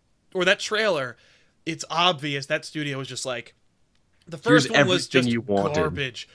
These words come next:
Speaker 1: Just total garbage. I saw it. It was just a waste of time. They try, you know, like, they're trying to do something, and nobody is really out of character. They at least get the characters right as far as the Turtles are concerned.
Speaker 2: Yeah.
Speaker 1: S-,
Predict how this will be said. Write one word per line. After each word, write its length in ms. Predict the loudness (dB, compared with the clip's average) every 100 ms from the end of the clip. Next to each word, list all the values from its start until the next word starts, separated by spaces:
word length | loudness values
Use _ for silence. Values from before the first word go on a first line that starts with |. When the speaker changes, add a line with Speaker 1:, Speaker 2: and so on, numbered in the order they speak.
| _ 0
Speaker 1:
Just 320 | 0 0 -6 _ -10
total 500 | -2 0 0 -2 -4
garbage. 440 | -2 0 -2 -4
I 40 |
saw 380 | -6 -2 0 0
it. 40 | -2
It 20 |
was 140 | -6
just 180 | -10 -10
a 60 | -10
waste 340 | -8 -8 -8
of 60 | -14
time. 420 | -14 -10 -10 -12 -16 -10
They 140 | -6 -4
try, 760 | -4 2 4 6 4 0 -4 -10
you 120 | -6
know, 80 | -2
like, 120 | 0
they're 140 | 0 -2
trying 320 | -2 -4 -4
to 60 | -4
do 260 | -6 -4
something, 640 | -2 -4 -4 -4 -2 -2
and 100 | -4 -8 -18 -10
nobody 440 | 0 0 0 -2
is 180 | -2 -4
really 340 | -2 -2 -2 -2
out 200 | 0 0
of 100 | -4
character. 680 | -4 -2 -4 -6 -8 -6
They 200 | -2 0
at 180 | 0 -2
least 300 | -8 -8 -4
get 160 | -4 -4
the 40 |
characters 540 | -4 -2 -2 -4 -8
right 300 | -4 -4 -4 -6
as 80 |
far 300 | -6 -2 0
as 100 | -2
the 120 | -6 -16
Turtles 520 | -4 0 0 0 -4
are 60 |
concerned. 640 | -12 -16 -16 -16 -18 -20 _ _ -20 -4
Speaker 2:
Yeah. 160 | 0
Speaker 1:
S-, 60 | 0